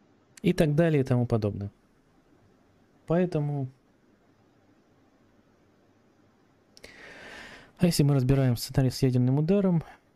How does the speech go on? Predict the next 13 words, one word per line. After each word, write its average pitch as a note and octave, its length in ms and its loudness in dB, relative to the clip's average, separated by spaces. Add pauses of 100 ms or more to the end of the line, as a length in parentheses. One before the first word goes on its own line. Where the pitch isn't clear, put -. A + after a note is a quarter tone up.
Елена C3+ 380 -2
Кравчук, C3 500 -8 (480)
э, B2 240 -8 (120)
тем C3 160 -6
самым C#3+ 260 -2
мы C3 120 2
влияем B2 880 0
на B2 120 -4
события B2+ 520 -6
в A#2 140 -8
будущем, B2 760 -8
бедующем. A#2+ 920 -4 (160)
Да, B2+ 260 -2